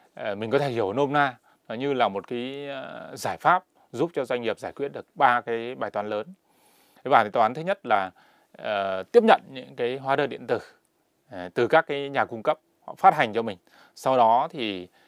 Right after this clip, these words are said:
ờ, giải pháp này sẽ hỗ trợ chúng ta đối chiếu, kiểm tra cái tính hợp lệ, hợp pháp của hóa đơn, rồi cái hiệu lực của chữ ký số, rồi cái tính chuẩn xác của thông tin, rồi, ờ, phát hiện, ờ, cảnh báo những cái rủi ro về ngừng hoạt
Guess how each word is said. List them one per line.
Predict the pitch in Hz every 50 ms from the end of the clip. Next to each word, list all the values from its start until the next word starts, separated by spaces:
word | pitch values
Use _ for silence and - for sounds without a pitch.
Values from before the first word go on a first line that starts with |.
| _ _ _ _ _ _ _
ờ, | - - - 113 104 95 95 98 92
giải | - 92 -
pháp | - 170 180 165
này | 127 104
sẽ | - - 127 -
hỗ | 185 170 202
trợ | - 196 170 - - -
chúng | - 135 131
ta | 131 123
đối | 120 120 117 123 151
chiếu, | 151 - - 151 135 127 139 170 202 208 _ _ _ -
kiểm | 139 120 95 85 87
tra | - - 139 131 131 131 127 120
cái | 117 123
tính | - 123 127 151
hợp | 143 127 113 -
lệ, | 113 117 107 127
hợp | - 98 -
pháp | - 151 156 -
của | - 107
hóa | 98 98 107 113
đơn, | 120 127 - 123 127 123 120
rồi | 101 98 95 92 90 87 82 80 - _ _ _ _ _ _ _
cái | 123 123
hiệu | 135 160 143 - 135
lực | 120 107 -
của | - 110 90
chữ | - - -
ký | - - 135 139
số, | - - - 156 160 123 131 151 175 190 _ _ _ _ _ _ _ _ _ -
rồi | 113 95 87
cái | 98 104 104 110 123 131 139 139
tính | - 127 123 156 175
chuẩn | - - 139 87 80
xác | - - 175 175 175
của | - -
thông | - 120 117 120 117
tin, | - 143 135 123 120 113 113 _ _ _ _ _ _ _ _ _ _ _
rồi, | 104 101 95 92 92 90 90
ờ, | 90 87 87
phát | 85 - - 160 156
hiện, | 151 151 - - - _ - - 50 50
ờ, | - - - 50 - -
cảnh | - 107 92
báo | 87 98 98 101
những | 123 160
cái | 147 131
rủi | 123 110 92
ro | 80 113 120 117 117 113
về | 101 101 98 92
ngừng | 90 101 107 107 101 95 90
hoạt | 98 95 90